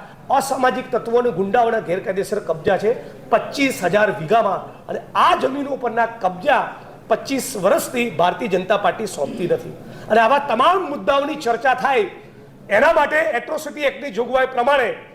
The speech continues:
રાજ્યના માનનીય મુખ્યમંત્રીએ દર વર્ષે જાન્યુઆરી અને જુલાઈમાં વર્ષમાં બે વાર સ્ટેટ વિજિલન્સ અને મોનિટરિંગની મીટિંગ કરવી પડે.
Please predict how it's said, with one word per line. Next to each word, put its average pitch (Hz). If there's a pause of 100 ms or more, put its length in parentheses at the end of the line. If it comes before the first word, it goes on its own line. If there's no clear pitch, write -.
(280)
રાજ્યના 214
માનનીય 254
મુખ્યમંત્રીએ 254 (640)
દર 262
વર્ષે 302
જાન્યુઆરી 277
અને 269
જુલાઈમાં 208 (440)
વર્ષમાં 247
બે 277
વાર 226 (280)
સ્ટેટ 277
વિજિલન્સ 285
અને 254
મોનિટરિંગની 262
મીટિંગ 214
કરવી 185
પડે. 131